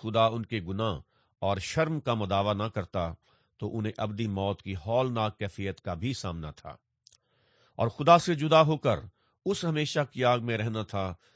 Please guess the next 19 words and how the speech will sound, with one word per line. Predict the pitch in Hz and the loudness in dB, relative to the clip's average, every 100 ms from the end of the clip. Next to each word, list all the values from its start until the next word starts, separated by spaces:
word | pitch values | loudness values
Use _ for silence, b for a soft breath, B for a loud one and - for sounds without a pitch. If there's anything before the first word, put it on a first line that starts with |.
| b 82 | b -10
جو | 90 104 - | -4 -4 -4
ابلیس | 95 113 131 123 - | -6 -2 -2 -4 -6
اور | 101 | -6
اس | 98 - | -6 -8
کے | 98 | -8
شیاطین | - 95 90 104 107 | -6 -4 -4 -4 -6
کے | - | -6
لیے | 87 85 82 80 _ _ _ | -8 -6 -6 -8 _ _ _
تیار | - 87 87 82 | -10 -6 -4 -4
کی | 73 - 80 | -6 -12 -12
گئی | 78 78 | -12 -16
تھی۔ | - - - _ _ _ _ b b b | -18 -20 -20 _ _ _ _ b b b
پاک | 90 90 | -6 -6
کلام | 104 90 | -4 -8
صاف | 87 - 139 143 | -4 2 4 4
صاف | - 135 | 0 -4
کہتا | - 127 - 123 | -2 -4 -2 -2
ہے، | 123 127 _ _ _ - | -2 -6 _ _ _ -8
حزقیل | 107 - - 98 | -8 -8 -6 -6